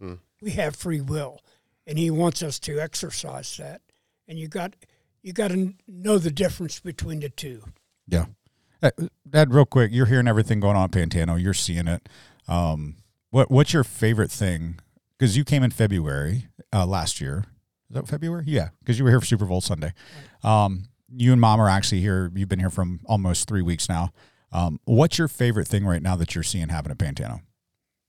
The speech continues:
Speaker 2: Community.
Speaker 1: Hmm.
Speaker 2: Uh, I've never been anywhere where the people are more, uh, receptive to us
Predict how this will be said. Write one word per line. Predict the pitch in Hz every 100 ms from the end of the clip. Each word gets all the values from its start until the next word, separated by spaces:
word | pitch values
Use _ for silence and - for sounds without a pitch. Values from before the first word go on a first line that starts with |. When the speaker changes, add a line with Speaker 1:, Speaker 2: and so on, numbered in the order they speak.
| _ _ _ _ _ _ _ _ -
Speaker 2:
Community. | 190 185 170 160 - 190 _ _ _ _ _ _
Speaker 1:
Hmm. | 110 104 95 _ _ -
Speaker 2:
Uh, | 143 _ _
I've | - 185 147
never | 196 190 160
been | 135 170 180 156 - -
anywhere | 214 208 139 151 135 139 _
where | 170 147
the | 139
people | - 185 - 160
are | 147
more, | 135 147 160 160 151 _ _ _ _ _ _
uh, | 196 - 190
receptive | 151 - - 175 - 170 - _ _ _ -
to | 175 143
us | 165 185 -